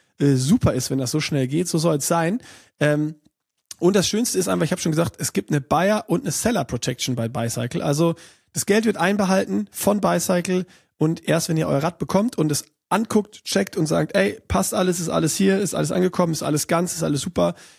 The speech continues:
dann zahlt Bicycle den Verkäufer aus und auch eben andersrum. Ähm, ihr seid auch als Verkäufer abgesichert, weil erst euer Geld bei Bicycle ist, bevor ihr euer Rad verschicken müsst. Also,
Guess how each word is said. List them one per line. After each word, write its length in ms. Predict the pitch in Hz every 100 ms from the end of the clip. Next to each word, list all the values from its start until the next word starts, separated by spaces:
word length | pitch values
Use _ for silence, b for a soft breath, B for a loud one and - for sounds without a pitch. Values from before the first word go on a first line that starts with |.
| B
dann 260 | - 175 214 -
zahlt 300 | - 160 151
Bicycle 500 | 160 160 160 160 156
den 220 | 143 139
Verkäufer 520 | - 135 175 208 190
aus 200 | 170 170
und 200 | 175 -
auch 140 | 156 151
eben 200 | 147 151
andersrum. 600 | 180 185 - 170 170 170 B B B -
Ähm, 460 | 151 147 143 147 - _ -
ihr 100 | 151
seid 180 | 143 151
auch 80 | 151
als 200 | 143 135
Verkäufer 580 | - 160 165 160 156 170
abgesichert, 420 | - 156 139 147
weil 200 | 135 139 -
erst 480 | 160 175 - - - _
euer 220 | 147 143
Geld 320 | 143 156 160
bei 120 | 139
Bicycle 540 | 131 139 160 180 170 175
ist, 320 | 170 175 - _ -
bevor 320 | 131 151 156
ihr 160 | 151
euer 180 | 143 135
Rad 140 | 165 -
verschicken 420 | 131 - - 120
müsst. 320 | 147 - -
Also, 380 | 123 135 139